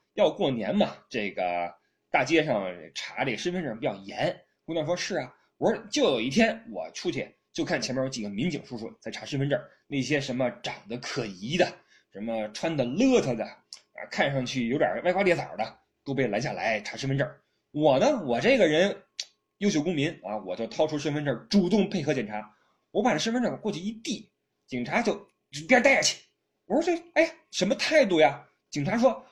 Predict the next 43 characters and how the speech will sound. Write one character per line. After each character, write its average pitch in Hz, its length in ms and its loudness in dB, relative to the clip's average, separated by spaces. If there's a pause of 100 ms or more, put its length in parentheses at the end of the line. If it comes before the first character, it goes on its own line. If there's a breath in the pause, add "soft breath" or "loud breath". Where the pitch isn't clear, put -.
(120)
“长 311 300 6
这 339 80 6
么 311 100 10
帅 247 300 6
捣 175 160 6
什 214 100 6
么 339 80 6
乱？” 370 160 6 (520 soft breath)
我， - 120 -8 (240)
姑 233 80 -4
娘 208 160 2
说 240 160 4 (100)
“还 - 180 -4
有 247 60 6
这 269 140 4
回 262 100 6
事 262 60 4
儿？” 220 200 -2
我 143 80 0
说 240 100 6
“是 240 440 6
啊。” 120 140 -2 (280 loud breath)
我 156 60 -6
说 156 60 0
“你 135 60 0
看 208 140 4
着 120 80 -2
啊， 123 220 -8
一 240 140 0
会 127 140 0
儿 - 80 -2
到 190 100 6
了 127 80 6
三 120 160 2
里 143 60 -4
屯 143 120 0
儿， - 80 -10 (120)
不 185 60 -2
就 226 80 4
前 202 200 0
面 208 100 4
了 185 80 2
吗？ 151 200 -2